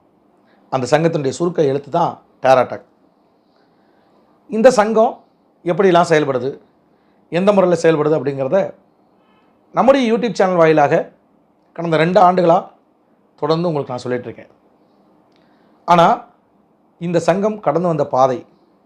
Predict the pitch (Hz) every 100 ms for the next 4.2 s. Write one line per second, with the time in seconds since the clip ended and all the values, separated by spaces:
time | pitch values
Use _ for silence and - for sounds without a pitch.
0 | _ _ _ _ _ _ _ - 135 180
1 | 175 165 135 120 - 110 _ _ _ _
2 | _ _ _ _ _ _ _ 143 165 180
3 | 165 156 143 170 160 160 165 139 139 127
4 | 127 165